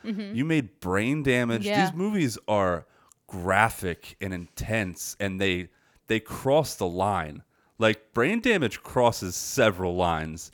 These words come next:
Speaker 1: Oh, yeah. That, oof.
Speaker 2: <laughs> The
Speaker 1: The
Speaker 2: blowjob
Speaker 1: fellatio,
Speaker 2: scene.
Speaker 1: yeah.
Speaker 2: Uh, like that, like that. Frankenhooker, there's tons of sex,
Speaker 1: Oh, yeah.
Speaker 2: and it's lewd,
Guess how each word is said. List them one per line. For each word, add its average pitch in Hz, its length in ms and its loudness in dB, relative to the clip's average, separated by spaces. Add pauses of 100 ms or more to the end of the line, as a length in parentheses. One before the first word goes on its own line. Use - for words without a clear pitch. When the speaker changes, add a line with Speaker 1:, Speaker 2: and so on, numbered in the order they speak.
Speaker 1:
Oh, 247 180 8
yeah. 214 300 4
That, 208 300 4
oof. 254 320 -2
Speaker 2:
<laughs> - 20 -10
The 139 100 4 (420)
Speaker 1:
The 202 120 2
Speaker 2:
blowjob 180 440 6
Speaker 1:
fellatio, 113 280 8
Speaker 2:
scene. 214 640 2
Speaker 1:
yeah. 226 340 2 (320)
Speaker 2:
Uh, 98 300 4 (180)
like 104 260 -2
that, 120 280 -2
like 113 200 2
that. 120 260 4
Frankenhooker, 143 840 0
there's 110 200 -8
tons 135 260 -6
of 123 100 -6
sex, - 400 -2
Speaker 1:
Oh, 247 100 6
yeah. 190 280 -2
Speaker 2:
and 107 100 0
it's - 160 -6
lewd, 120 680 0